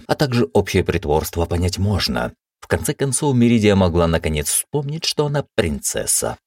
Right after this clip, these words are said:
и должна уделять внимание своим подданным, даже если они не особо ей и интересны. Это было бы как раз правильно, логично и полностью поощряться. Но вот чего Меридия опасалась, оставалось непонятным.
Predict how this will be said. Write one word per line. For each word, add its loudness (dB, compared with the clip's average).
и 6
должна 2
уделять 2
внимание 4
своим 2
подданным, -6
даже 2
если 4
они 4
не 4
особо 2
ей 0
и 0
интересны. -4
Это 2
было 2
бы 0
как -2
раз 0
правильно, 0
логично 2
и 2
полностью 2
поощряться. -2
Но 2
вот -2
чего 0
Меридия -2
опасалась, -2
оставалось 0
непонятным. -2